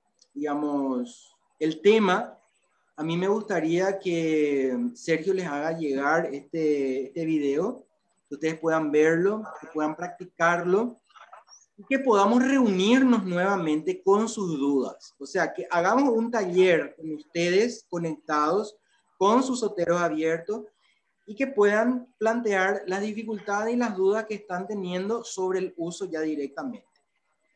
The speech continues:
Obviamente no podemos hacer todo en una sola jornada porque vamos a estar cinco o seis horas seguramente para poder,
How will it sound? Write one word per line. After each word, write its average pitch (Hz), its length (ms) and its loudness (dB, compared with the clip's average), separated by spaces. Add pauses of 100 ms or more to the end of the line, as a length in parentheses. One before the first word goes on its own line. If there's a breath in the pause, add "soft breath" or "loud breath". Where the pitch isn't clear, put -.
(260)
Obviamente 208 460 0
no 240 140 -2
podemos 196 480 -2
hacer 190 340 -4
todo 185 120 -2
en 185 120 -4
una 196 160 -6
sola 190 220 -6
jornada 175 440 -2
porque 202 160 -8
vamos 160 300 -6
a 185 60 -10
estar 160 220 -8
cinco 196 460 -8
o 185 60 -4
seis 180 340 -10
horas 151 300 -6
seguramente 156 560 -8
para 165 280 -8
poder, 139 440 -10